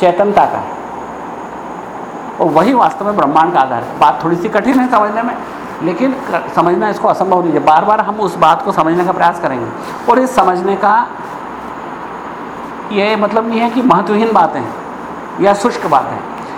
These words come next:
समझने का ये है कि हमको जब ये बात समझ में आती है, ब्रह्मांड का स्वरूप, तो हमारी नज़र बदल जाती है, एक बात। और दूसरी बात, हम वास्तव में आनंद के अपने भीतरी स्रोत से जुड़ जाते हैं। आनंद हमारे भीतर है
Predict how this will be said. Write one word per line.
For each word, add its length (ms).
समझने 440
का 100
ये 180
है 120
कि 120
हमको 440
जब 180
ये 100
बात 200
समझ 220
में 140
आती 200
है, 180
ब्रह्मांड 400
का 60
स्वरूप, 280
तो 60
हमारी 240
नज़र 260
बदल 240
जाती 160
है, 260
एक 100
बात। 140
और 80
दूसरी 300
बात, 260
हम 160
वास्तव 320
में 60
आनंद 440
के 60
अपने 260
भीतरी 320
स्रोत 240
से 140
जुड़ 180
जाते 280
हैं। 100
आनंद 280
हमारे 280
भीतर 260
है 140